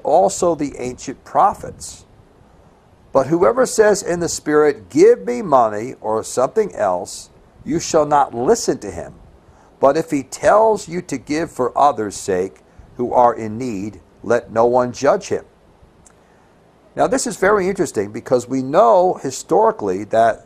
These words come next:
the Didache was written in the second century rather than the first century, yet in the early to mid second century there were prophets.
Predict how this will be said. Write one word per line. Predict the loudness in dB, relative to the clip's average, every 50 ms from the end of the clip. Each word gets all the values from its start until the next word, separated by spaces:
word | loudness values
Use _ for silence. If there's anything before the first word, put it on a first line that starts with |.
| _ _ -8
the | -6 -4
Didache | 0 0 0 0 0 -6 -4 -4 -4 -4 -4 -8 -8 -12 -16 _ _ _ _ _ _ _
was | 2 4 4 4 4 0
written | -2 -2 -2 -2 -2 -2 -6 -6 -6 -6 -10 -8
in | -4 -2 -2 -2 0 0
the | -2 -2
second | -2 -4 -4 0 0 0 0 0 -2 -4 -6 -6
century | -8 -6 -6 -6 -6 -8 -8 -4 -4 -2
rather | 0 2 2 2 2 0 -4
than | -8 -8 -6 -6
the | -6
first | -6 -4 0 2 2 2 0 -2
century, | -6 -6 -6 -8 -8 -10 -8 -8 -8 -10 _ _ _ _ _ _ _ 0
yet | 2 2 2 2 0 -4
in | -6 -4 -4
the | -4 -6 -4 -2
early | 0 2 2 4 4 2 0
to | 0 -4 -4
mid | -2 -2 -2 -2 -2
second | -4 0 0 0 2 0 -4 -6 -6
century | -8 -6 -2 -2 -2 -2 -6 -8 -6 -6 -6 -6 -4
there | -2 0 2 2
were | 2 2
prophets. | 2 4 2 4 4 2 -2 -6 -12 -12 -14 -20 -20 -20